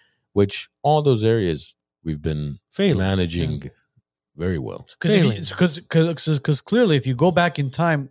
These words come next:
Speaker 3: uh, regarding Homeland Security, and let's not call it Homeland Security, let's call it the United States, uh, government, um,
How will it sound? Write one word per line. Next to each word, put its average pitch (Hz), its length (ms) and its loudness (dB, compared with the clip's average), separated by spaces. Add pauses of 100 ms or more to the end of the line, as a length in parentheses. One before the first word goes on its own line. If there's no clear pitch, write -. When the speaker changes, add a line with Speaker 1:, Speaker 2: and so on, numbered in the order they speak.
Speaker 3:
uh, 62 120 -14
regarding 139 500 2
Homeland 117 340 -2
Security, 117 300 -8
and 117 100 -6
let's 151 140 -6
not 220 160 0
call 254 180 4
it 196 60 4
Homeland 131 380 0
Security, 120 280 -8
let's 120 200 -6
call 147 220 0
it 156 80 0
the 135 80 -6
United 156 360 -4
States, - 460 -4 (440)
uh, 127 500 0 (200)
government, 156 600 2 (360)
um, 131 560 -2